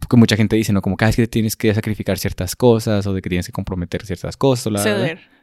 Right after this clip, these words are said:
Speaker 1: Ajá, tienes que ceder. Y sí, o sea, yo sí pienso que, pues,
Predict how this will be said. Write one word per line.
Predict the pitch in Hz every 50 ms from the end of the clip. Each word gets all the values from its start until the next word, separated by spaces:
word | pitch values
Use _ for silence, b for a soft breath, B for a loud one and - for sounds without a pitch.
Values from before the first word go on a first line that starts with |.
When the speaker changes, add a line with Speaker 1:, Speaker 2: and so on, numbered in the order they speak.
| b
Speaker 1:
Ajá, | - 104 104 98
tienes | - 104 92
que | - 98
ceder. | - - 98 107 117 120 123 b b b b b b b b b b _ _ _ - - _ _
Y | 131 123
sí, | - - 135 143
o | 131
sea, | 110 127
yo | 120 117 - -
sí | - - - 110
pienso | - 127 123 113 - 131
que, | 123 135
pues, | - 120 107 - -